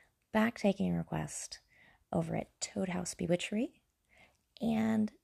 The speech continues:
Toad House Tarot, both on Instagram. That's it.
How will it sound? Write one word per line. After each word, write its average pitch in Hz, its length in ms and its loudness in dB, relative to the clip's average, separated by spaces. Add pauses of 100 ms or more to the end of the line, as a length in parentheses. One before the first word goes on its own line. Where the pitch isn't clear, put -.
(120)
Toad 214 400 -2
House - 520 -4
Tarot, 175 520 -2 (960)
both 170 260 0
on 170 140 2
Instagram. 220 680 2 (2750)
That's 180 260 -6
it. 311 200 0